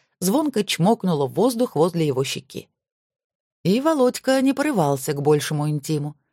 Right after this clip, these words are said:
Он и тому, что ему обломилось, был искренне рад. "Странно",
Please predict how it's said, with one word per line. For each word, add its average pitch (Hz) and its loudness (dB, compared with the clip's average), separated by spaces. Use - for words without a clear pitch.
Он 277 2
и 269 -2
тому, 196 2
что - 0
ему 180 4
обломилось, 160 2
был 135 2
искренне 120 -4
рад. 104 -10
"Странно", 143 0